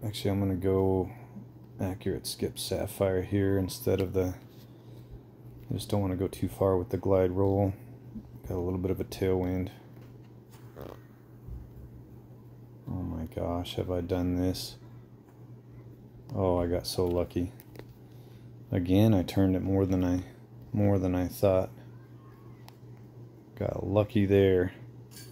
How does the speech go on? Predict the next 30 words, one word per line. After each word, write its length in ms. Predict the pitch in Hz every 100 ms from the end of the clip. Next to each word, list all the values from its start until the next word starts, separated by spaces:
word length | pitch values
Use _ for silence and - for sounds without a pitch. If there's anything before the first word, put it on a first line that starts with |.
| - - - - - - - - - - -
Oh 240 | 131 131 139
my 220 | 135 113
gosh, 560 | 101 127 127 120 113 120
and 100 | 120
then 120 | 120
I 80 | 117
get 160 | 120
a 60 | 113
spit 360 | - - 131
out. 340 | 135 127 117 95 - - - -
Now 220 | 120 123
I'm 100 | 120
only 240 | 113 117
up 140 | 117 117
one. 480 | 117 123 117 104 - - - - -
<laughs> 420 | - 123 110 104 - - - - - - - - -
Erickson's 500 | 113 110 107 - 101
probably 340 | - 110 104
licking 300 | 104 110 -
his 120 | 104 98
chops 360 | 117 113 110
now, 400 | 107 110 107 104
saying, 340 | 101 - 104 104
"I 100 | 101
got 180 | 107 104
a 40 |
chance." 600 | 101 120 117 110 - - - - - - - - - - - - - - - - - -
Come 180 | 135 101
on, 220 | 95 90
Aaron. 440 | 95 98 101 101